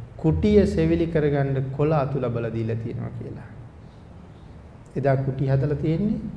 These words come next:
කොළ අතු දාලා, පිදුරු දාලා, ඉලුක් දාලා, ඔය තල් කොළ වගේ දේවල් දාලා තමයි කුටි හදලා ආරක්ෂා කරගෙන තියෙන්නේ පොල් අතු වගේ දේවල් වලින්.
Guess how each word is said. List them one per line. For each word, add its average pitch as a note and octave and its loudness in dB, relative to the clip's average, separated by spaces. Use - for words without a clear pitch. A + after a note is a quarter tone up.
කොළ C3 -2
අතු A2+ -2
දාලා, C3 -8
පිදුරු C#3 0
දාලා, A#2 2
ඉලුක් D3+ 4
දාලා, B2 0
ඔය C3 0
තල් C3+ 4
කොළ C3+ 4
වගේ B2+ 6
දේවල් A#2+ 2
දාලා A#2+ 0
තමයි C#3+ 0
කුටි D#3+ 0
හදලා C#3+ 2
ආරක්ෂා C3 0
කරගෙන B2 -4
තියෙන්නේ C3 0
පොල් B2 4
අතු A#2+ 0
වගේ A#2+ 4
දේවල් A#2 4
වලින්. A#2 0